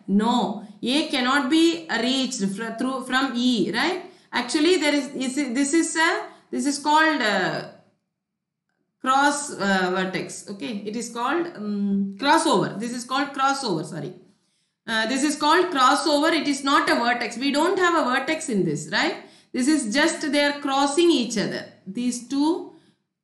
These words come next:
edges are crossing each other, but we don't have a vertex in this. Okay, there is no vertex in this. So, so it is not a connected graph. Okay, so A B,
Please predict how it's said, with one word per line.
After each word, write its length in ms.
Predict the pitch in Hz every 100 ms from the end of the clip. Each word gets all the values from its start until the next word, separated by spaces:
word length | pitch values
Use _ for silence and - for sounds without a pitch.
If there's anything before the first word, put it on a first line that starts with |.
| _ _ _ _ _ 220
edges 600 | 247 247 208 339 370 311
are 240 | 262 -
crossing 560 | 262 269 277 302 330 302
each 280 | 254 -
other, 380 | 226 220 320 -
but 200 | 269 247
we 140 | 254 240
don't 260 | 247 277
have 180 | 262 247
a 80 | 285
vertex 500 | 202 196 196 208 -
in 180 | 180 170
this. 300 | 180 180 -
Okay, 440 | 196 339 330 - - _
there 140 | 220
is 120 | 240 226
no 220 | 240 269
vertex 420 | 220 208 220 -
in 140 | 156 120
this. 300 | - - - _ _ _
So, 600 | - 208 202 202 - - - _ _ _ _ _ _ _ _ _ _ _ _ _ _ _ _ _ _ _ _ _
so 200 | - 339 453
it 180 | 294 302
is 200 | 294 277
not 300 | 269 302 359
a 180 | 427 320
connected 600 | 247 240 240 254 208 156
graph. 340 | 127 - -
Okay, 360 | - 311 208 - - _ _
so 280 | - 233
A 320 | 233 247 269 220
B, 600 | 269 294 339 - -